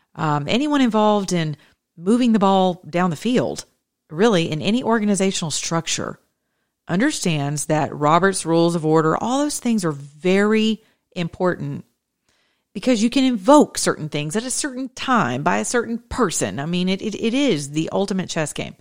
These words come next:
And, and if you're smart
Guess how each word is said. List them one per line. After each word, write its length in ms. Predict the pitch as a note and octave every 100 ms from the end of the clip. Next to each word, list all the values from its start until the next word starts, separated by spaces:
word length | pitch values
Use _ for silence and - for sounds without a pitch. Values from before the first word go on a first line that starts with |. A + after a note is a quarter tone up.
| _ _ _ _ _ _ _
And, 300 | A3 A3 G#3
and 180 | A3 G#3+
if 180 | G#3+ A3+
you're 180 | G3
smart 640 | E3+ - F#4+ A4 A3+ G#3